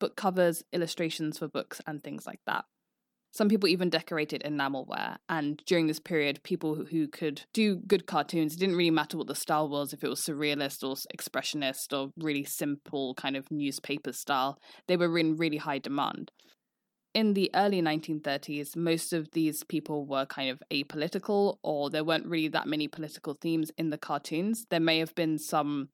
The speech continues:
criticism of the nationalist government, for example, criticism of inflation, criticism of the gap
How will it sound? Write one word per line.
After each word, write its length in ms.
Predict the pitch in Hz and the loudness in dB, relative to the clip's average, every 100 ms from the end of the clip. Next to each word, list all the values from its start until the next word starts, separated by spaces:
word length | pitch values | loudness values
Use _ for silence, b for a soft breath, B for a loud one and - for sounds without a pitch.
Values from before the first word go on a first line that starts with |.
| - | -2
criticism 720 | 202 190 170 165 151 143 139 - | 0 0 -2 -2 -2 -2 -2 0
of 180 | 151 143 | -2 0
the 120 | 156 | 0
nationalist 540 | 147 139 - 147 131 - | 0 -2 -2 -6 -6 0
government, 580 | 156 151 147 143 143 - | 0 2 0 0 0 -2
for 120 | 139 | -4
example, 580 | 139 139 139 - 147 135 | -2 -2 -2 -2 -4 -4
criticism 520 | 165 - 160 147 147 | -8 -8 -6 -4 -6
of 120 | 135 | -6
inflation, 720 | 123 - 175 165 - 160 151 | -10 -4 -2 -2 0 0 0
criticism 640 | 147 165 - 165 151 147 139 - | -2 -8 -6 -6 -4 -4 -4 -4
of 360 | 143 135 123 - - | -4 -2 -4 -10 -8
the 460 | 151 139 135 127 - | -6 -4 -4 -6 -4
gap 240 | 165 - | -2 -2